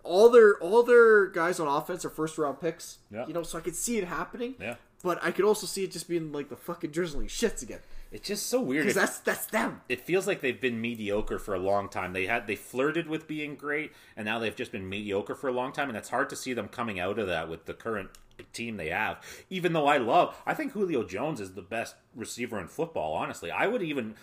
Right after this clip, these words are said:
Speaker 2: I, for fantasy purposes, I know Michael Thomas is a beast, but I think the best actual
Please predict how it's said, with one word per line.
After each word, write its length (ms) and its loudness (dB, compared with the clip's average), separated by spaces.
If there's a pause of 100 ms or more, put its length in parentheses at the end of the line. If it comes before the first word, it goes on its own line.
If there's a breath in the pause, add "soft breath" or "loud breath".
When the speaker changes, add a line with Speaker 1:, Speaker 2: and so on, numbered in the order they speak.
(140 soft breath)
Speaker 2:
I, 180 0 (260 loud breath)
for 140 -2
fantasy 400 0
purposes, 420 -2
I 80 -2
know 120 -4
Michael 260 -4
Thomas 340 -4
is 120 -6
a 40 -6
beast, 360 -8
but 100 -10
I 100 -2
think 220 -8
the 60 -2
best 440 -6
actual 480 -2